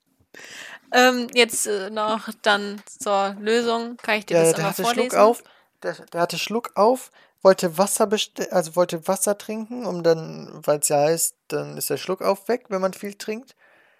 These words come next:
Speaker 2: Aber dann hat der den sozusagen erschreckt, indem er eine Waffe gezogen hat.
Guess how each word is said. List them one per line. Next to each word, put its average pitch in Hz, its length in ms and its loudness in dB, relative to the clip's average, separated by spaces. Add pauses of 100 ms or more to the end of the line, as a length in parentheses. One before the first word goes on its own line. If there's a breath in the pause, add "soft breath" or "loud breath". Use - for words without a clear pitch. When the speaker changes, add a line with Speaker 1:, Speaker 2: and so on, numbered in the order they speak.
(420)
Speaker 2:
Aber 160 200 0
dann 156 180 4
hat 160 140 -4
der 170 160 6
den 165 280 -8 (320)
sozusagen 147 460 2
erschreckt, - 640 -6
indem 165 300 -4
er 170 80 0
eine 170 140 -4
Waffe 180 240 2
gezogen 120 440 -6
hat. 120 160 -12